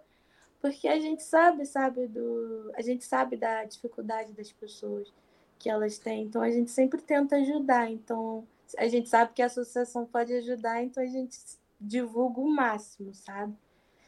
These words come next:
E a gente luta pra isso. Mas eu acredito, sim, que tinha que ter um pouco mais, sim, de divulgação pra essas pessoas. E é muito legal, né? Eu nem sei,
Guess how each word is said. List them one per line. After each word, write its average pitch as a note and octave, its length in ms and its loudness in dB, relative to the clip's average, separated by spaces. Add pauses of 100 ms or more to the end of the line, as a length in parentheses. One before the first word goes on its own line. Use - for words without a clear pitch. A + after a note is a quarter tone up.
(260)
E G3+ 120 -4
a G3+ 80 -2
gente G3+ 360 2
luta A3+ 380 2
pra B3+ 260 4
isso. B3 260 2
Mas C4 220 4
eu C#4+ 100 6
acredito, C#4+ 640 2
sim, A#3+ 400 0
que G#3 560 -4 (680)
tinha G#3+ 260 2
que - 120 -10
ter A3 180 2
um G#3+ 120 4
pouco A3 300 -2
mais, G#3+ 360 4
sim, G#3 220 0
de G3+ 140 -4
divulgação G3+ 880 -4
pra G3+ 140 -8
essas - 260 -10
pessoas. G3+ 600 2 (440)
E - 80 10
é A#3 80 10
muito C4 220 6
legal, D4+ 340 8
né? A3 140 -6
Eu A3 40 -8
nem A3+ 140 -6
sei, A#3+ 200 -10